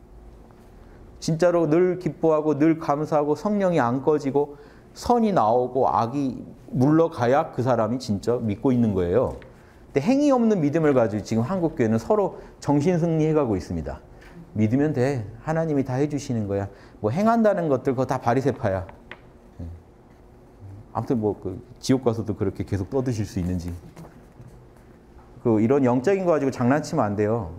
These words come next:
이거는 칼 같습니다. 일단 그 이 성령으로 얘기해 놓으신 말씀 있으면요, 무섭게 들어야 돼요. 내가 마음대로 바꾸면 안 돼요. 무섭게 들어야 돼요.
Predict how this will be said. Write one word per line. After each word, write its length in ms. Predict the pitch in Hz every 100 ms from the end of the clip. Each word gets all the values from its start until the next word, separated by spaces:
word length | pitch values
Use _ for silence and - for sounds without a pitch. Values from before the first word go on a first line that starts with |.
| -
이거는 420 | 90 104 104 95 -
칼 160 | - 208
같습니다. 520 | 208 208 131 95 80 - - - - - - - - -
일단 520 | - 120 170 147 - -
그 380 | 135 123 113 -
이 260 | 131 123 120 - - - - - - -
성령으로 800 | - 240 262 247 208 175 170 143
얘기해 300 | 147 156 156
놓으신 520 | 156 147 147 135 127
말씀 340 | 120 120 - 113
있으면요, 440 | 110 113 113 127
무섭게 380 | 113 123 180 139
들어야 340 | 117 98 90
돼요. 180 | 82 85 82 - -
내가 260 | 110 117 131
마음대로 340 | 127 143 135
바꾸면 380 | 120 104 - 107
안 100 | 92
돼요. 140 | 90
무섭게 400 | 87 107 139 120
들어야 300 | 110 85 78 71
돼요. 140 | -